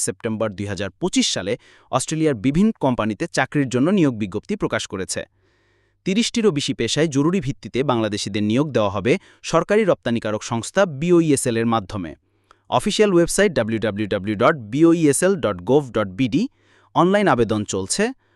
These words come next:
বয়স সীমা আঠারো থেকে পঁয়তাল্লিশ বছর। বেতন আলোচনা সাপেক্ষ। আবেদন লিংক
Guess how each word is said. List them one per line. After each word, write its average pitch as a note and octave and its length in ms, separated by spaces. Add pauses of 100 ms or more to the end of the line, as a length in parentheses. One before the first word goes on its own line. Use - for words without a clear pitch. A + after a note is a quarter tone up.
(140)
বয়স C#3 280
সীমা C3+ 300 (140)
আঠারো G3 260
থেকে G3 240
পঁয়তাল্লিশ A2+ 500
বছর। G2 320 (320)
বেতন A#2 440
আলোচনা B2 360
সাপেক্ষ। - 380 (460)
আবেদন A2+ 340
লিংক D3 260